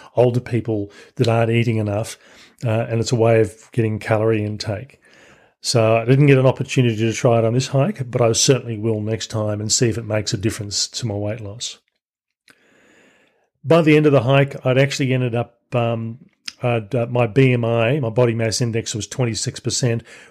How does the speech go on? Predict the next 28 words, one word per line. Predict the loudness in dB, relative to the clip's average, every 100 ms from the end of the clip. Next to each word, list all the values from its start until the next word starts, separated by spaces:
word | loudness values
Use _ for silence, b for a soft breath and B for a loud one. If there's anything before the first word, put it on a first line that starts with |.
| B
which | -4 -2
does | 0 2 0
sound | 0 0 -2
high, | -4 -2 2 2 0
but | -2
I've | -2
got | 2
a | 0
fairly | 0 -2 -2
high | -4 -4
percentage | -4 -2 -2 -2
of, | -4 -4
of | -6 -6 -4
muscle. | -4 -4 -6 -10 B B B B B -6
So, | 0 4 4 4 0 -6 _
uh, | -4 -4
this | -2 0
was | 2 0
a |
reduction | -2 0 0 -2 -2 -4
of | -4
two | -2 -2
point | 0 -4 -2
six | 0 0 -4
percent | -4 -2 -2 -6
before | _ -6 -6
the | -6
trip. | -4 -4 -4